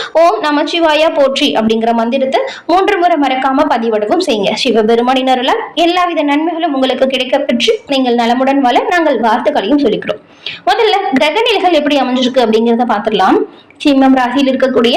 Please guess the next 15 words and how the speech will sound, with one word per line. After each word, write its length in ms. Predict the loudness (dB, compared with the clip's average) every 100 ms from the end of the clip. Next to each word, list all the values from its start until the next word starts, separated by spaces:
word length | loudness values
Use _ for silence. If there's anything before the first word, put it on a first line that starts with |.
| 0 0
மகம், 280 | 0 -2 -2 0
பூரம், 280 | 2 2 2
உத்திரம் 300 | 2 0 -4 -18 -20 -10 -2
உங்க 180 | 0
மூன்று 340 | 2 2 2 2
நட்சத்திரக்காரங்களுக்குமே 1040 | 0 0 2 2 2 0 0 0 2 2 0 -6 -4
கிரக 260 | -2 -2 -2
நிலைகள் 360 | -4 0 2
அப்படிங்கிறது 520 | 2 0 0 0 2 0 -2 -12 -6
ராசியில 420 | -2 0 0 0 0
கேதுவும் 560 | 2 0 0 -2 -2 -2
கலசரஸ்தானத்தில் 840 | -2 0 0 0 2 2 4 2 2
சனியும் 420 | 0 2 2 2
ராகுவும் 440 | 0 0 0 2
இருக்காங்க. 400 | 2 0 -2 -4